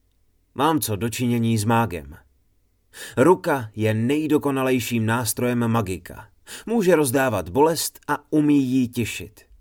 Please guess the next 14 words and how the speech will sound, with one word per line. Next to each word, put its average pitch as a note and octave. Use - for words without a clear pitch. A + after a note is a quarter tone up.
Dokázal D#3
jsem E3
na F3
tu F3
jeho D#3+
zaostřit. C3+
Měl G#2+
ji A2+
zhusta A2+
obtěžkanou C#3
masivními A#2
prsteny. G2
Poznal C#3
jsem C3+